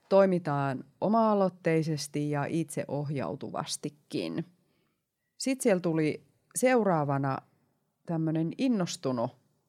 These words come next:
Toivottais, että tulevaisuuden – asiakaspalvelussa olisi vallalla sellainen kulttuuri, jossa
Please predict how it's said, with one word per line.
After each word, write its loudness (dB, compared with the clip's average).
Toivottais, 2
että 0
tulevaisuuden – 2
asiakaspalvelussa 0
olisi -4
vallalla 0
sellainen -2
kulttuuri, -6
jossa -4